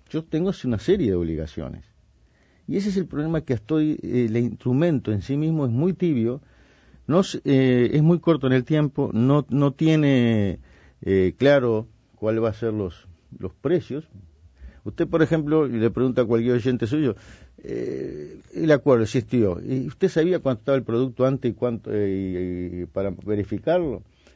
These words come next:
Y después está el tema de algún tipo de control y eventualmente de sanción. Si yo no cumplo,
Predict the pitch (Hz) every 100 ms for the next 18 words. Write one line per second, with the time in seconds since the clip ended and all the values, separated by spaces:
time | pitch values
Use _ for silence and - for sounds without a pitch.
0 | _ - - 135 165 156 135 - 156 131
1 | 117 147 160 98 87 104 117 117 139 156
2 | 113 151 180 120 101 95 95 117 113 113
3 | 92 80 - 85 85 233 170 - 95 165
4 | 110 123 117 143 135 110 110 147